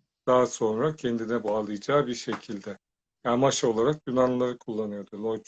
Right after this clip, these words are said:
George'un bütün planı. Zaten bu plan batınca Atatürk tarafından Lloyd George'un sonu geldi. Yani çok önemlidir o olay.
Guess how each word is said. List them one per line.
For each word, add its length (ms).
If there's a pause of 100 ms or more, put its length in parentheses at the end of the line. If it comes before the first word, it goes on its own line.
George'un 320
bütün 240
planı. 280 (420)
Zaten 420
bu 120
plan 320
batınca 420
Atatürk 460
tarafından 760 (1200)
Lloyd 280
George'un 320
sonu 340
geldi. 320 (1300)
Yani 280
çok 240
önemlidir 500
o 80
olay. 300